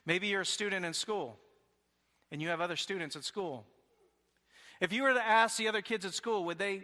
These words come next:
would they know that you're a follower of Jesus in the way that you live?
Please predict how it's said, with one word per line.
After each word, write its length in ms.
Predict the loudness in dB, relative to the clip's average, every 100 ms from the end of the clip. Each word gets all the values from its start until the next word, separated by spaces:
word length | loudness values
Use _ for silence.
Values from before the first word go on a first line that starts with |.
| -8
would 100 | -6
they 120 | -4
know 220 | -2 -2
that 120 | -2
you're 160 | -4 -4
a 20 |
follower 360 | 0 0 0 -2
of 80 | -4
Jesus 600 | -8 -6 -8 -8 -14 -18 _ _ _ -14
in 40 |
the 60 | -6
way 120 | -6
that 80 | -4
you 160 | -4
live? 260 | -4 -4